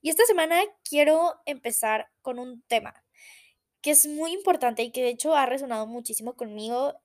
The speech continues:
estos últimos meses, y es sobre aprender a reconocer lo que no es mejor para nosotros.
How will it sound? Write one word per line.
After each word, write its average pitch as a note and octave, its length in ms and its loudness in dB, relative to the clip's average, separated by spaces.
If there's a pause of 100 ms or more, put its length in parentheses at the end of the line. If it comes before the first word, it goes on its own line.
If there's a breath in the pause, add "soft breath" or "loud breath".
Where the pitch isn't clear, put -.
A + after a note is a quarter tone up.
(120)
estos - 440 -6 (180)
últimos A3+ 460 -6
meses, A#3 400 -6 (480 loud breath)
y C#4 100 -2
es B3+ 80 2
sobre C#4 200 4
aprender B3+ 340 -2
a A#3 60 0
reconocer A3+ 460 -6
lo B3+ 220 -6
que A3+ 100 -14
no A3 360 -8 (140)
es A#3 200 -4
mejor G#3+ 300 -14
para - 180 -14
nosotros. - 580 -10